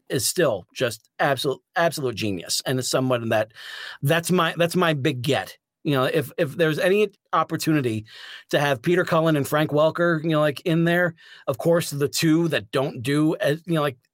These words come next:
as much social media or anything are, are, are really difficult to, to pin down. Of course, they're the ones that, you know, that, uh, that everyone wants to talk to, which is likely why <laughs> they, they, they, uh,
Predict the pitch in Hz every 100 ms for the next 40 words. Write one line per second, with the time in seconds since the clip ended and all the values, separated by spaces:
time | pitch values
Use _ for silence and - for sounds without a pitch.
0 | - 147 135 139 139 - - - - -
1 | _ - 180 165 160 156 170 165 175 180
2 | 160 175 151 156 - 139 139 - 139 143
3 | 165 147 156 156 156 - 160 139 143 -
4 | 175 - 165 156 147 170 202 - - -
5 | - - 123 160 220 185 165 185 175 160
6 | 190 175 135 117 135 - 156 139 131 127
7 | 151 135 139 143 143 135 139 131 - 190
8 | - 104 117 127 107 110 - 117 110 117
9 | 113 120 247 202 110 101 - - - -
10 | 151 - 185 143 202 165 180 - 220 170
11 | 156 151 139 131